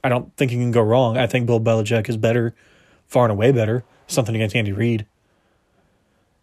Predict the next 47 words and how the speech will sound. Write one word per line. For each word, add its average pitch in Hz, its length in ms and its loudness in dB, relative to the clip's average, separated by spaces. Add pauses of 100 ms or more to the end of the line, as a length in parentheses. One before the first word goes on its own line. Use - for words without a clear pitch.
(140)
Andy 123 200 0
Reid's 123 220 2
probably 117 400 0 (200)
top - 220 -2
ten 127 160 0
all 135 100 2
time 135 280 0
of 120 100 -2
head 131 140 0
coaches 131 680 -2 (320)
in 123 120 -4
football 131 460 2
alone. 117 460 0 (560)
And 110 240 -2
sports, - 760 -2
maybe 123 500 -2
top 175 260 0
one 156 260 -4
fifty, - 320 -6
maybe 175 220 -2
top 196 240 -2
fifty, 226 400 -2
top - 240 -6
a 147 60 -6
hundred. 175 280 -6
I, - 240 -2
I - 20 -4
don't - 100 -10
know. - 160 -16 (2000)
I 135 100 4
just 147 120 2
kinda 185 140 4
like 139 120 4
looking 156 220 0
at 139 80 -6
these. 156 300 2
I 127 60 4
like 127 160 0
comparing 139 360 0
these 131 160 -2
things. 143 240 2
That's 117 120 -2
why 120 120 0
I 110 40 -2
did 123 220 0
this 147 140 4
show. 170 400 2